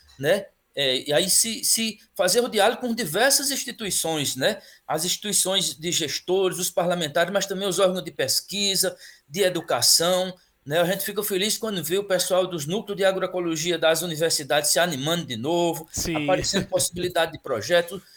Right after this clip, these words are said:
Speaker 1: os institutos federais também se, se movimentando novamente, porque o negócio tava, tava
Speaker 2: Sim,
Speaker 1: stand-by,
Speaker 2: é,
Speaker 1: tava
Speaker 2: é.
Speaker 1: todo mundo parado, não se conseguia essa, essas,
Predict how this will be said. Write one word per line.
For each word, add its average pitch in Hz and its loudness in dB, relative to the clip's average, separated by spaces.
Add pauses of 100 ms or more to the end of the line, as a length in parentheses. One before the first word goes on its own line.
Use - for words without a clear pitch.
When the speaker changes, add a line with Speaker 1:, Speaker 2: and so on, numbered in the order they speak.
(140)
Speaker 1:
os 170 -2
institutos 214 -2
federais 165 4
também 151 0 (400)
se, 202 -2
se - 0
movimentando 185 0
novamente, 180 2
porque - -6
o 240 0
negócio 233 -2
tava, 262 0 (320)
tava 247 2
Speaker 2:
Sim, 262 -2
Speaker 1:
stand-by, 214 0
Speaker 2:
é, - -4
Speaker 1:
tava 208 -4
Speaker 2:
é. 208 -6
Speaker 1:
todo 247 -12
mundo 247 -10
parado, 208 2
não 196 -4
se 196 -2
conseguia 208 -4 (300)
essa, 185 2
essas, 185 4